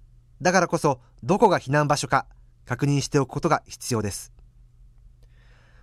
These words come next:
私は駒越地区にいる全員が避難場所を知っているとは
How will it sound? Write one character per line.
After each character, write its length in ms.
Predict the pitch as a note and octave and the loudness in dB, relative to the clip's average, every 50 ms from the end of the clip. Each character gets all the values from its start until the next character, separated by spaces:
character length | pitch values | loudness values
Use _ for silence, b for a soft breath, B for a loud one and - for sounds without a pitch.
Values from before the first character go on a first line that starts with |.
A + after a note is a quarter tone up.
| b b | b b
私 280 | B2+ C3+ D#3+ - - | 0 0 0 0 2
は 220 | D#3 D#3 D#3 C#3+ - - - - _ - - - | 0 0 0 0 -4 -16 -20 -20 _ -20 -10 -2
駒 340 | - D3 E3+ F3+ F3+ F#3 | 2 2 4 4 4 2
越 60 | F#3 F3 | 0 0
地 80 | - - | 0 -2
区 80 | F#3+ | 0
に 80 | D#3+ D3 | 0 0
い 60 | B2 | -2
る 80 | B2 A2+ | -2 -2
全 280 | G#2 D3+ E3+ F#3+ G3+ | 0 2 2 2 2
員 60 | G3+ | 0
が 180 | F#3 D#3 B2+ - - _ - | 0 0 -2 -2 -8 _ -20
避 120 | - - B2+ | -8 -4 -2
難 180 | C3+ C#3 C3+ | 0 0 0
場 80 | C3+ C#3 | 0 -2
所 160 | - C#3+ C3+ | 0 0 0
を 80 | C3 B2 | 0 -2
知 80 | - | -4
っ 40 | - | -10
て 140 | - - D#3 | -4 -2 0
い 40 | D#3 | 0
る 60 | D#3 | 0
と 100 | - C3 | 0 0
は 120 | B2+ - | 0 -2